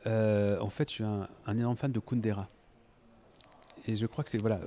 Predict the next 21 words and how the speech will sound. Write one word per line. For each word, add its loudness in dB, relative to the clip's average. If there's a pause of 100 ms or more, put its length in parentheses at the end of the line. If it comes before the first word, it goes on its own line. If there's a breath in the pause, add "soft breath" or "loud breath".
euh, -4
quand -2
je -2
refais 0
le 2
parcours, -2
maintenant 0
que 0
j'y -2
repense, -4
c'est, -10
en -20
fait, -4
c'est -6
en -2
lisant, 0 (800 loud breath)
euh, 2
Kundera 2
parler 0
de 2
Kafka -2